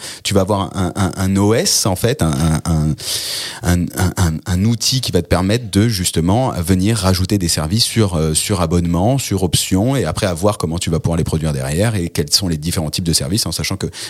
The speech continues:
ta base de ce que moi j'appelle la mission assurantielle, donc la tenue, déclaration, la base de la base, certains vont te le prendre, et puis derrière, à toi, avec ton imagination et celle de ton équipe, d'où l'importance de leur demander dès maintenant ce qu'ils veulent faire,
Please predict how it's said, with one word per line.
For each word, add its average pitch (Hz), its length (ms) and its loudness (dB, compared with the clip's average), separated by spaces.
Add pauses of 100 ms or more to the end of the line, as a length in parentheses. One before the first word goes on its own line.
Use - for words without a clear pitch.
(140)
ta 92 120 0
base 98 240 2
de 80 100 -4
ce - 100 -2
que 87 100 -2
moi 85 160 0
j'appelle 82 260 0
la 76 80 0
mission 78 300 0
assurantielle, 82 640 0
donc 78 260 -4
la 78 120 0 (240)
tenue, 92 380 4
déclaration, 85 640 0
la 76 120 0
base 80 180 0
de 80 80 -2
la 65 80 -4
base, 104 240 -2 (220)
certains 101 340 2
vont 82 120 -2
te - 60 -4
le 69 60 0
prendre, 110 220 0
et - 40 0
puis 80 120 -2
derrière, 78 320 0
à 98 120 -2
toi, 101 280 2
avec 82 160 -2
ton 92 140 0
imagination 85 680 -2
et 131 80 6
celle 107 220 2
de 92 80 0
ton 90 160 0
équipe, - 300 -4
d'où 117 100 4
l'importance 92 400 0
de 78 80 -2
leur 73 140 -2
demander 76 260 -2
dès 82 120 -2
maintenant 80 300 -4
ce - 60 -8
qu'ils - 120 -6
veulent 64 100 -6
faire, 127 260 0